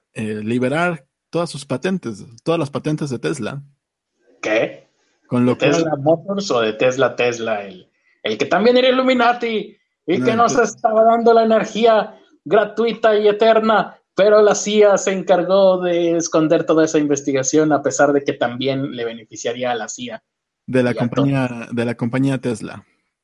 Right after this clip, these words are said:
Speaker 2: Ah, ok. De la compañía
Speaker 1: Li-,
Speaker 2: Tesla.
Speaker 1: libera-, liberó todas sus patentes, con lo cual cualquiera puede acceder a ellas, cualquier otra empresa puede, eh,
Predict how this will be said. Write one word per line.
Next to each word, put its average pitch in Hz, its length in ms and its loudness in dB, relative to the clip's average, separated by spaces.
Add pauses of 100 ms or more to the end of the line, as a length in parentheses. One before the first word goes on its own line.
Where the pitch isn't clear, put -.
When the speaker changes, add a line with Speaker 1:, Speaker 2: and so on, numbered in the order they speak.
(440)
Speaker 2:
Ah, 107 240 -6
ok. 98 140 -16 (680)
De 92 100 -16
la 98 60 -14
compañía 104 360 -6
Speaker 1:
Li-, 143 80 -4
Speaker 2:
Tesla. 135 120 0
Speaker 1:
libera-, 139 420 -2
liberó 135 440 0
todas 165 320 0
sus 143 140 -8
patentes, 160 540 -6
con 127 200 -8
lo 127 100 -8
cual 156 380 -4 (420)
cualquiera 143 440 -4
puede 151 180 -2
acceder 151 460 -4
a 135 180 -2
ellas, 151 320 -4
cualquier 139 300 -6
otra 139 160 -4
empresa 143 420 -4
puede, 127 540 -6
eh, - 20 -10